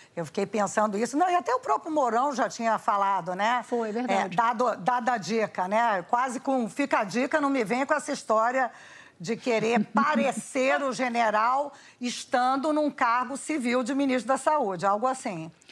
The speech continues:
Speaker 2: Ele de-, foi mesmo, foi até um, um pouco de puxão de orelha, que, aliás, o, o Mourão já fez isso com o Pazuello algumas vezes. Eu me lembro que aqui na, na Globo News,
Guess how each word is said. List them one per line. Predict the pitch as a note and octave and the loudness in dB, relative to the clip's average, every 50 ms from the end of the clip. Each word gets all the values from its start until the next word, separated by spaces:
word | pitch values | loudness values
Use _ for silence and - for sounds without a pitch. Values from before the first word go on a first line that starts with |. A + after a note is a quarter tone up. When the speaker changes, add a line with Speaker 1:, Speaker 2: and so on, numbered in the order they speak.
| - - - | -20 -8 -2
Speaker 2:
Ele | A#3 A3+ B3 | 0 2 4
de-, | G#3 A#3 | 4 4
foi | A3+ - B3+ | 2 2 2
mesmo, | A#3+ C4 C#4 D#4 C#4+ | 2 2 2 0 0
foi | - F4+ E4 D#4+ | 2 2 2 2
até | D4 - - E4 F4+ A4 | 2 0 0 0 2 2
um, | A4+ A#4+ A#4 A#4 A4 G4 E4 D4+ C#4 A#3 B3 C#4 | 0 0 0 0 0 0 0 0 2 2 2 2
um | C4+ | 2
pouco | C#4 - - D4 D4 - | 0 2 2 2 2 2
de | C#4+ D#4 | 0 -2
puxão | - E4+ - - E4 D#4+ D4+ | 0 -2 -2 2 2 2 4
de | C#4+ | 4
orelha, | F4 F4+ D4+ C4+ C4 B3+ A3+ G#3+ | 4 4 4 4 4 4 2 2
que, | - | 0
aliás, | B3 A3+ A#3 B3 B3 B3+ | 0 0 2 2 2 2
o, | C#4+ | 2
o | D4 C4 G#3+ C4 C4 | 2 2 2 2 4
Mourão | A#3+ C4+ C4+ B3 B3+ C4+ C#4 C#4+ | 4 4 4 4 4 4 2 2
já | B3 C4 C#4+ | 2 0 -2
fez | C#4+ - D4+ D4 C#4+ B3 | -2 -2 0 0 2 2
isso | C#4 C4+ - | 2 0 0
com | - C4 | 0 0
o | B3 | 0
Pazuello | C4+ B3+ A#3 B3+ B3+ C4+ C#4 | 2 2 2 2 4 4 2
algumas | C4 A#3 A3 B3 C#4 F4 F4+ C#4+ | 2 2 2 2 2 2 2 2
vezes. | C4 C4 A#3 G#3+ F#3 G3+ F#3 | 2 2 2 2 0 0 0
Eu | G#3 G#3+ | 2 2
me | A3 | 2
lembro | A3+ A#3 A#3 A3+ | 4 4 2 2
que | B3 - B3+ | 2 0 0
aqui | A#3 - - D4 D4 | 0 0 0 0 2
na, | D#4 D4 C#4 B3+ | 2 2 2 2
na | A#3 B3 A#3+ | 2 2 2
Globo | A#3 A#3+ A3+ A3 A#3 | 2 2 2 2 2
News, | G#3+ G#3 G#3+ A#3 B3+ D4+ C#4 - - | 2 4 4 2 2 0 -2 -6 -14